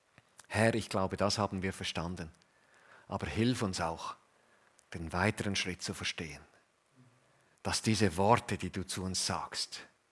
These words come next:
auch die, die mehr verheißen, als wir schon erlebt haben, dass auch diese Ja und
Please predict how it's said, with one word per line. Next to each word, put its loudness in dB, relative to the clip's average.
auch 0
die, 2
die 0
mehr 6
verheißen, 2
als -2
wir 4
schon 0
erlebt -2
haben, -8
dass -2
auch -4
diese 2
Ja 10
und 0